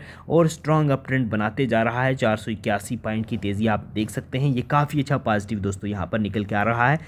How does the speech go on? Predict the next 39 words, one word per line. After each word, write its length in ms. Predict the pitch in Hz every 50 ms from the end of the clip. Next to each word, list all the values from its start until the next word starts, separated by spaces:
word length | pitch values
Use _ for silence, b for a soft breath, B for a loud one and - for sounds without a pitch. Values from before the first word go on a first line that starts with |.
| B B B B -
कल 200 | - 156 165 170
Nifty 240 | 156 143 143 - 139
एक्सपायरी 440 | 135 - - - 131 127 131 131 135
के 120 | 131 135
दिन 220 | 127 131 127 123 110
बड़े 260 | 98 110 110 123 135 127
गैप 280 | 117 117 113 104 -
अप 160 | 120 113 -
का 240 | - - 120 113 110
यहाँ 300 | 107 107 107 101 101 104
पर 160 | 95 110 104 104
देखने 300 | 95 101 92 95 110 101
को 140 | 98 110 101
मिलने 320 | 98 98 101 101 104 101
वाला 240 | 98 95 92 98 95
है 60 | 98
हमें 200 | 98 95 104 110 110 B B B B 107
Nifty 300 | 110 110 - - 120 110
Bank 280 | 98 113 110 110 107
Nifty 240 | 107 98 98 - 117
में, 140 | 110 113 110 B B B B -
क्योंकि 220 | 131 131 - 139
यहाँ 300 | 123 113 117 123 143 170
पर 140 | 165 - 147 131
आप 120 | 120 113
देख 240 | 98 87 104 101 95
सकते 240 | - 110 101 - 113
हैं 60 | 110 92
बिल्कुल 260 | 98 92 95 107 101
साफ 360 | 95 - - 110 101 101 -
ग्लोबल 260 | - 101 95 92 101 98
मार्केट 480 | 92 95 95 92 - - 110 95 - 107
हमें 240 | 101 104 101 101 101
यहाँ 280 | 98 92 92 92 95 90
पर 140 | - 107 101
साइन 340 | 98 - 104 101 104 104
दे 140 | 98 101 104 113
रहा 260 | 117 104 110 117 120
है। 100 | 131 147